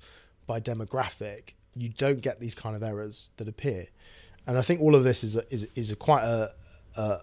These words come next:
a long preface to the point I would make about this cycle, which is this is the first time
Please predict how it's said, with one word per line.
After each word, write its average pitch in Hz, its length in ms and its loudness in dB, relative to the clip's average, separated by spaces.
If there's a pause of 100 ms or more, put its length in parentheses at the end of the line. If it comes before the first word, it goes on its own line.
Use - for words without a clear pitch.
(120)
a 117 60 -2
long 120 280 2
preface - 480 0
to - 100 -4
the 104 100 -4
point 113 220 0
I 110 60 -2
would 104 140 -2
make 110 180 -2
about 117 240 -4
this 143 160 6
cycle, 120 560 -4 (560)
which 131 200 4
is 127 120 -2
this 165 180 0
is 156 80 -2
the 135 80 0
first 151 380 6
time 113 420 0